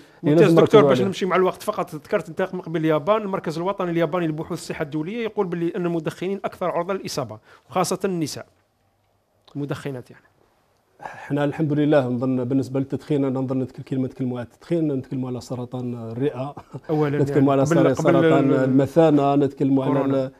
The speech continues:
Speaker 2: فهمت كيفاش؟ أنا التدخين بصفة عامة، أنا، أنا من بين كطبيب يعني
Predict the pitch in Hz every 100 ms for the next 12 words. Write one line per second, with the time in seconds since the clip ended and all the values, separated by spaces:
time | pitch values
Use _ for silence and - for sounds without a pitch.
0 | _ _ 156 147 160 156 131 135 135 160
1 | - 160 135 127 139 143 151 143 190 190
2 | 190 196 165 180 180 156 170 170 175 156
3 | - 156 160 117 113 123